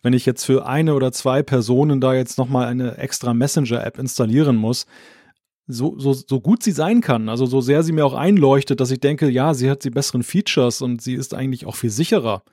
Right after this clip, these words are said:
Aber gleichzeitig habe ich dann doch recht wenig Verständnis dann, dass ich dann, ja, noch eine neue Welt der neben den anderen habe, wo ich mich wieder reinfuchsen muss mit den ganzen Eigenheiten. Wo stecken die Einstellungen? Und ja, das, es wäre ein Traum, so ein All-in-One-Messenger, der all das abdeckt.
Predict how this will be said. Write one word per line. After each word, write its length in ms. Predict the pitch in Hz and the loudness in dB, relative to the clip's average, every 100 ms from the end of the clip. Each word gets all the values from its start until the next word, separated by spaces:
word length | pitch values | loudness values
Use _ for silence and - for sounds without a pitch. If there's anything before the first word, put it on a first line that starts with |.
| _ _ _ _ - | _ _ _ _ -6
Aber 180 | 120 123 | -2 0
gleichzeitig 680 | 131 143 170 156 156 147 151 | 2 2 2 2 2 0 0
habe 160 | 143 | 0
ich 80 | 139 | 0
dann 180 | 139 135 | 0 0
doch 240 | 139 - | -2 -2
recht 220 | 143 135 | -4 0
wenig 200 | 135 139 | -2 -2
Verständnis 640 | - 131 - 139 143 135 - | -2 -2 -2 -4 -4 -4 -2
dann, 380 | 135 135 135 - _ _ - | -2 -4 -8 -12 _ _ -6
dass 160 | 127 | -4
ich 140 | 135 - | -4 -2
dann, 540 | 135 131 131 135 123 - - | -2 0 -4 -6 -10 -16 -4
ja, 200 | 135 110 - | -2 -2 -6
noch 200 | 139 151 | -4 -2
eine 180 | 147 | 0
neue 360 | 139 143 160 127 | 2 4 4 4
Welt 380 | 131 131 - 135 | 2 0 0 0
der 140 | 127 | 0
neben 180 | 127 131 | 2 0
den 140 | 123 | -2
anderen 280 | 107 151 131 | -2 -2 0
habe, 280 | 127 131 123 - - - | 2 0 -2 -6 -20 2
wo 140 | 135 | 2
ich 80 | 131 | 4
mich 140 | 131 | 0
wieder 160 | 131 113 | 0 0
reinfuchsen 580 | 120 127 - 120 - 120 | 0 0 0 -2 -2 0
muss 220 | 123 - | 0 -2
mit 120 | 131 | -2
den 80 | 131 | 0
ganzen 280 | 127 - 135 | -2 -4 -6
Eigenheiten. 600 | 120 127 117 127 - 123 | -4 -4 -2 -2 -2 -2
Wo 60 | |
stecken 300 | 143 143 143 | 0 -2 -2
die 100 | 139 | -4
Einstellungen? 720 | - 117 135 - 127 127 123 120 | -4 -4 -4 -2 -2 0 -2 -4
Und 180 | 135 - - - - _ _ _ - | -8 -10 -20 -20 -20 _ _ _ 0
ja, 200 | 135 147 | 0 2
das, 180 | 139 | -2
es 160 | 160 143 | -2 2
wäre 140 | 165 | 2
ein 100 | 180 | 2
Traum, 400 | 156 139 147 170 | 0 2 4 4
so 80 | 139 | 4
ein 140 | 135 - | 0 0
All-in-One-Messenger, 1080 | 151 160 127 131 156 139 143 147 127 131 | 2 4 4 2 0 0 0 0 2 2
der 220 | 127 131 | 2 -2
all 160 | 139 147 | -2 -2
das 180 | 135 - | -2 -2
abdeckt. 480 | 160 - 135 - | -6 -2 -2 -2